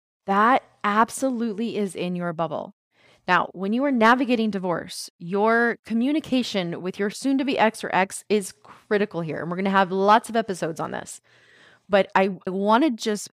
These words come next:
point out and have you put that in your bubble because I, I'm gonna have you put this, like, up somewhere on your wall where you can see this all the time and <laughs> remind yourself what is in your control.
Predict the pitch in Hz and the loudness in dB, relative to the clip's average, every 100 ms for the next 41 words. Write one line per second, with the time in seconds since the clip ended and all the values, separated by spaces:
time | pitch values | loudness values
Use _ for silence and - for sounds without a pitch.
0 | _ - - 233 294 190 185 180 185 185 | _ -16 -2 2 4 4 4 0 0 0
1 | 233 - 233 214 202 202 262 247 214 202 | 0 -2 2 2 4 2 2 4 4 2
2 | 196 202 214 - - - 190 190 185 202 | -2 -2 -2 -2 -4 -4 -2 0 2 0
3 | 214 240 269 - 220 220 - 170 - - | -2 -2 -2 2 0 2 2 2 2 -10
4 | _ _ _ _ _ _ _ 226 240 - | _ _ _ _ _ _ _ 4 4 0
5 | - 285 285 294 240 226 214 226 214 185 | 0 2 4 4 4 4 2 0 0 2
6 | 175 170 208 240 330 294 - 233 220 - | 2 -2 -4 -4 0 -2 0 0 0 -2
7 | 180 170 185 175 143 156 175 220 240 214 | -4 -2 0 0 2 -2 2 2 4 4
8 | 240 247 208 190 180 190 208 190 185 180 | 4 4 2 2 2 2 2 -2 -4 -6
9 | 170 170 156 156 | -8 -6 -6 -6